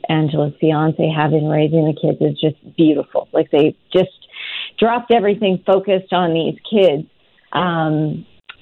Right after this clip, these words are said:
but the crazy thing is that the driver, who is, uh, now accused of the manslaughter death of Angela Mackenzie and attempted murder for the shooting of the other individual, he took off, um,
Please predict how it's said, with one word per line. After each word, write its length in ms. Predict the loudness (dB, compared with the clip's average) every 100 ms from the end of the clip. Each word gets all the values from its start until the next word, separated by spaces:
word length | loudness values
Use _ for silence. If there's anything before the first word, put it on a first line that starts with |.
| -4 0
but 280 | 0 0 -4
the 140 | -4 -4 -6 -14 0
crazy 460 | 4 6 4 2
thing 240 | 2 0 0
is 200 | -2 -2
that 200 | -4 0
the 120 | 0 2
driver, 580 | 2 2 2 2 0
who 600 | -2 -2 0 0 0 -2 -4 -2
is, 240 | -2 -4 -8 -4
uh, 360 | -4 -2 -4 -4 _ -6
now 280 | 0 2 0
accused 460 | -2 0 0 2
of 140 | -2 -2
the 80 | 0
manslaughter 600 | 0 0 0 0 0 0
death 280 | -2 -4 -4
of 220 | -6 -6 -6
Angela 380 | -4 -2 -2 -2
Mackenzie 520 | -2 -2 -2 0 0
and 200 | 4 4
attempted 400 | 4 2 0 -2
murder 320 | 0 0 0 0
for 120 | -4
the 260 | -2 -2 -4 0
shooting 400 | 2 4 2 -2 -10 _ _ -4
of 140 | 0
the 160 | 4 4
other 260 | 4 2
individual, 600 | 0 -2 -4 -4 -4 -4 -6 _ _
he 240 | -4 -4 0
took 220 | -2 0
off, 400 | 0 0 -2 -8 _ _ _ _ _ _ _ -2
um, 300 | -2 -2